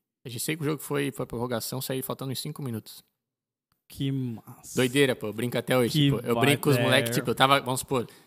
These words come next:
Speaker 1: eu ganhava cinquenta reais no Benfica na terça-feira à noite e fui jogar um jogo da Europa League que se eu ganho o jogo, eu ia ganhar uma grana
Speaker 2: Ah.
Speaker 1: absurda. Assim, eu falei, cara,
Speaker 2: É
Speaker 1: futebol é
Speaker 2: isso,
Speaker 1: muito,
Speaker 2: né?
Speaker 1: futebol
Speaker 2: É
Speaker 1: é
Speaker 2: os
Speaker 1: muito
Speaker 2: altos e
Speaker 1: maluco.
Speaker 2: baixos, né? É muito louco, cara. Eu digo, eu,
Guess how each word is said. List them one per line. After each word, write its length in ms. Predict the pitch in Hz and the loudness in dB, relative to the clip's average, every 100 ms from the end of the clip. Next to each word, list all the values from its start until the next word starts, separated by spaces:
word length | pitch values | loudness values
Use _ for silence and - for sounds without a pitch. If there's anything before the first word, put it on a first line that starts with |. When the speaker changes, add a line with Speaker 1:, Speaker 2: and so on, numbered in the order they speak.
| _ | _
Speaker 1:
eu 100 | 117 | -4
ganhava 260 | 113 117 131 | -2 -2 -2
cinquenta 400 | - 113 143 147 | -6 -4 -4 -2
reais 200 | 139 135 | -2 -2
no 60 | 131 | -4
Benfica 460 | 123 - 135 127 | -8 -8 -8 -6
na 120 | 117 110 | -6 -6
terça-feira 520 | 120 117 117 120 117 | -6 -4 -4 -4 -4
à 20 | |
noite 480 | 117 147 175 - - _ _ _ _ _ _ - | -2 -2 -2 -8 -16 _ _ _ _ _ _ -10
e 60 | |
fui 140 | 135 127 | -4 -2
jogar 220 | 127 127 | 0 0
um 60 | |
jogo 200 | 123 131 | -2 -4
da 80 | 131 | -2
Europa 240 | 123 123 120 | -2 -2 -2
League 180 | 123 | -2
que 120 | 127 - | -4 -6
se 120 | - | -4
eu 160 | 143 | -2
ganho 200 | 135 135 135 | -2 -4 -4
o 60 | |
jogo, 320 | 113 131 143 135 | -4 -4 -4 -4
eu 60 | |
ia 100 | 131 | -6
ganhar 800 | 131 127 123 135 139 123 101 95 _ _ _ _ - - _ - - - - - _ _ _ | -6 -8 -6 -2 0 0 -4 -10 _ _ _ _ -20 -20 _ -20 -20 -20 -20 -20 _ _ _
uma 200 | 120 117 | -6 -4
grana 300 | 113 127 127 | 0 0 2
Speaker 2:
Ah. 140 | 135 127 | 4 2
Speaker 1:
absurda. 600 | 123 123 120 - 127 113 | 2 -2 -2 -4 -6 -8
Assim, 100 | - | -12
eu 40 | |
falei, 160 | 113 110 | -14 -14
cara, 220 | 117 113 | -12 -10
Speaker 2:
É 20 | |
Speaker 1:
futebol 180 | - 170 151 151 | -4 2 6 6
é 20 | |
Speaker 2:
isso, 40 | 160 | 6
Speaker 1:
muito, 100 | 139 | 4
Speaker 2:
né? 80 | 143 | 0
Speaker 1:
futebol 220 | 135 - 151 | 0 4 6
Speaker 2:
É 20 | |
Speaker 1:
é 60 | |
Speaker 2:
os 140 | 165 151 | 8 8
Speaker 1:
muito 100 | 156 | 8
Speaker 2:
altos 240 | 165 139 | 6 4
e 20 | 151 | 0
Speaker 1:
maluco. 120 | 151 | 4
Speaker 2:
baixos, 300 | 147 151 143 | 4 4 4
né? 160 | 147 139 | 4 6
É 20 | |
muito 300 | 135 156 185 | 4 4 4
louco, 320 | 165 147 135 | 6 6 4
cara. 260 | - 127 123 | 0 -4 0
Eu 120 | 170 | 2
digo, 240 | 196 262 247 | 4 4 6
eu, 180 | 202 226 | 8 8